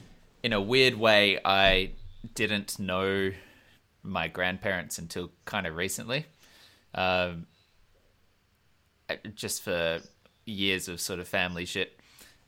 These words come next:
um, they hadn't really been a formative part of my life, particularly growing up. Um, but then,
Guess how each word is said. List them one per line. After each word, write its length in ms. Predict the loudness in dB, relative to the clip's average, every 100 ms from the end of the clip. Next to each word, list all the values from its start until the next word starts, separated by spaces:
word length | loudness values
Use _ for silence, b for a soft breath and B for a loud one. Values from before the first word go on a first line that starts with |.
| -6
um, 520 | -2 -2 -4 -8 -16 _ _ _ _ _ -20
they 300 | -4 -2 -2
hadn't 380 | 0 0 -2
really 240 | -4 -4 -4
been 220 | -6 -6
a 60 | -6
formative 520 | -4 -2 -2 -6 -4
part 200 | -4 -4
of 100 | -6
my 120 | -6
life, 480 | 0 0 0 -8 -18 -20 -20 _ _ -8
particularly 380 | -2 -2 -2 -2
growing 300 | -2 0 -2
up. 200 | -4 -6 -20 -14
Um, 440 | -8 -8 -8 -14 -18 _ _ _ _ _ _ -20 -2
but 200 | 0 0
then, 320 | 2 0 0